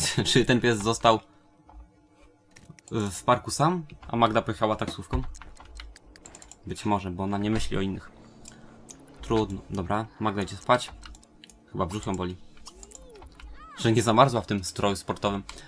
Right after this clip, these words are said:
To grzało jej. Ile stopni? Zero, to w sumie bardzo ciepło, gorąco. Opalać się przecież można. No idź spać, na co czekasz? Nie jedz tyle, będziesz gruba. Otyły pies będziesz.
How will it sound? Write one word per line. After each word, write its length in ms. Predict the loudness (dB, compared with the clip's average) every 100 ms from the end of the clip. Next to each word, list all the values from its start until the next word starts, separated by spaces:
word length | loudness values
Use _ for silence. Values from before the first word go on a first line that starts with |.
| -16 -8
To 100 | -6
grzało 340 | 4 6 6
jej. 220 | 4 0 -8 -20 -20 -12
Ile 160 | -8 -6
stopni? 340 | -4 -4 -6 -2
Zero, 360 | 4 6 6
to 120 | 2
w 60 | -6
sumie 300 | -4 -4 -4 -8 -18 -20 -20 -20 -10
bardzo 420 | 0 4 4 2
ciepło, 320 | -8 -10 -10 -12 -6
gorąco. 440 | -4 -2 -2 -4 -8 -12 -20 -18 -10
Opalać 320 | 2 2 2
się 80 | -6
przecież 240 | -8 -6
można. 280 | -6 -4 -6 -10 -20 -18 -18 -4
No 100 | 0
idź 120 | 0
spać, 280 | 0 -4 -2
na 80 | -6
co 100 | -6
czekasz? 340 | -10 -10 -10 -16 -18 -18 -2
Nie 140 | 2
jedz 200 | 2 0
tyle, 200 | -4 -2
będziesz 260 | 0 -2 -2
gruba. 380 | -2 0 0 -2 -6 -20 -20 -20 -20 -10
Otyły 360 | -6 2 2 4
pies 220 | 2 2
będziesz. 400 | 0 0 -6